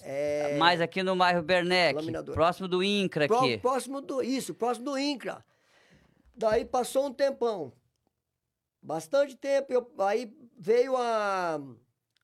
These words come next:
Speaker 1: a C B P O. A C B P O se instalou ali no incra, já que você falou do incra, se instalou no incra. Ali veio a C B P O, a Contac, até trabalhei nela,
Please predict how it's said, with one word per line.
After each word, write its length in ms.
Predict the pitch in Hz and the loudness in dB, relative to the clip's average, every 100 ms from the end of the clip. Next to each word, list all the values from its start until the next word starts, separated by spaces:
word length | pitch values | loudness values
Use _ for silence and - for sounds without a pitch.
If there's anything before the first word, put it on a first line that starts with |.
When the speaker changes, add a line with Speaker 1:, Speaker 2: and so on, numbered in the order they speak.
| _ - | _ -8
Speaker 1:
a 160 | 156 | -6
C 160 | 151 226 | -2 0
B 140 | 226 | 2
P 140 | 233 247 | 2 0
O. 380 | 240 247 147 - _ _ _ - | 2 0 -2 -8 _ _ _ -16
A 80 | |
C 160 | 143 208 | -10 -6
B 140 | 196 | -4
P 140 | 220 220 | -2 -2
O 100 | 160 | -2
se 100 | - | -4
instalou 300 | 214 220 220 | -2 0 0
ali 140 | 220 | -2
no 160 | 240 247 | -6 -6
incra, 220 | 233 220 | -8 -6
já 140 | 160 165 | -8 -8
que 60 | |
você 60 | - | -8
falou 200 | 175 190 | -8 -6
do 80 | 202 | -8
incra, 160 | 226 | -10
se 80 | 165 | -16
instalou 320 | - 202 196 | -10 -6 -6
no 160 | 214 226 | -6 -8
incra. 600 | 226 240 226 175 143 117 _ _ _ _ _ _ - | -8 -8 -10 -10 -10 -14 _ _ _ _ _ _ -4
Ali 260 | 170 220 | -4 -2
veio 180 | 185 208 | -2 -4
a 40 | |
C 140 | 202 202 | -2 -6
B 140 | 190 | -6
P 200 | 202 214 | -6 -2
O, 240 | 208 214 190 | 0 2 0
a 60 | |
Contac, 520 | 185 220 196 220 220 | 0 -4 0 0 0
até 160 | 185 196 | -2 -4
trabalhei 540 | 202 202 190 175 202 | -4 -4 -4 -2 -4
nela, 440 | 196 175 196 170 | -4 -4 -2 -6